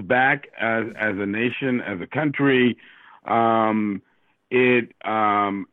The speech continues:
and it, it's important within the vegan community because, <clears throat> excuse me, it, um, it, I think,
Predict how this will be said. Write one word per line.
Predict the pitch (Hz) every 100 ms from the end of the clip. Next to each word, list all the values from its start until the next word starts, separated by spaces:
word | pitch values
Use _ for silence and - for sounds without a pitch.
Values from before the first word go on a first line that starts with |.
| -
and | 135 135 131 127 113 - -
it, | 120 127 127 - -
it's | 120 147
important | 127 120 170 156
within | 143 131
the | 120
vegan | 107 139 208 180
community | 117 110 113 117 135
because, | 143 135 131 123 - -
<clears throat> | - _ -
excuse | - 247 - - 165 - - - 143
me, | 117 80 - _ _ _ _ _ _ _ - - -
it, | - 147 139 - _ - - - -
um, | 127 143 139 139 113 - _ - _ -
it, | 147 156 151 _ _ _ _ _ _ _ _ _ _ _ _ _ _ -
I | 139
think, | 135 180 165